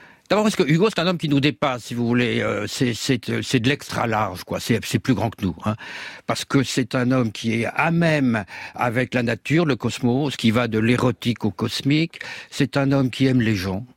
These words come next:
C'est un homme qui, qui milite pour la fraternité, qui a tout de même été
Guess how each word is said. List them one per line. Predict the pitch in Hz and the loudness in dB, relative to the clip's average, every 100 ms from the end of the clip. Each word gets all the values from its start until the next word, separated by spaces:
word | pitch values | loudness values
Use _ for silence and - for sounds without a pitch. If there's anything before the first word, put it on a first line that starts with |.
| _ _ _ | _ _ _
C'est | - - 120 | -4 -2 0
un | 123 123 | 2 2
homme | 123 | 2
qui, | - 117 101 | 0 0 0
qui | - 110 | 2 2
milite | 117 120 | 4 2
pour | - 110 | 0 -2
la | 101 | -2
fraternité, | - - 139 - 131 107 104 - 120 139 175 - - - | -2 -2 0 0 0 0 -4 -2 0 2 0 -6 -14 -2
qui | 147 | -2
a | 127 | 0
tout | 139 | 0
de | |
même | 143 135 | 2 4
été | 123 - 135 117 95 | 2 2 0 2 -4